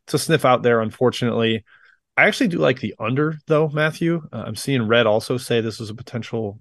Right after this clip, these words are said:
Raz under. Um, I buy it. Uh, a lot of stuff I'm looking at also backs that up. Five of the last six, I believe, between these two have gone under. Uh, it just, they've been really high totals, like, one fifties every time. So there, there's gonna be points, but,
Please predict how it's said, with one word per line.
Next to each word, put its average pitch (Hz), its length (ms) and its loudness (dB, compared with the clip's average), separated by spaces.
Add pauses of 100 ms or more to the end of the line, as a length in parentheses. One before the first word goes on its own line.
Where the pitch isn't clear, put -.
(120)
Raz 110 480 -4
under. 127 460 -2 (440)
Um, 107 460 -4
I 117 80 2
buy 127 220 4
it. 95 100 -2 (180)
Uh, 113 140 -4
a - 80 -4
lot 117 180 4
of 110 60 0
stuff - 240 2
I'm 123 140 4
looking 120 240 0
at 117 180 0 (480)
also 127 340 2
backs 123 360 0
that 120 160 2
up. 160 280 6
Five 131 200 2
of 131 60 0
the 131 40 2
last 117 260 2
six, 147 220 -4
I 151 60 0
believe, 135 220 0
between 135 260 -6
these 131 160 -4
two 139 160 -2
have 127 140 -2
gone 127 240 2
under. 127 520 4 (520)
Uh, 110 200 -6
it 117 100 -6
just, - 260 -2 (400)
they've 127 180 4
been 143 120 2
really 175 200 8
high 135 120 4
totals, 131 460 4
like, 117 160 -4
one 135 160 4
fifties 135 340 2
every 104 160 -2
time. 110 340 -2
So 104 480 -4
there, 113 200 -10
there's 113 180 -4
gonna 135 160 0
be 110 80 0
points, 110 460 -4
but, 107 180 -2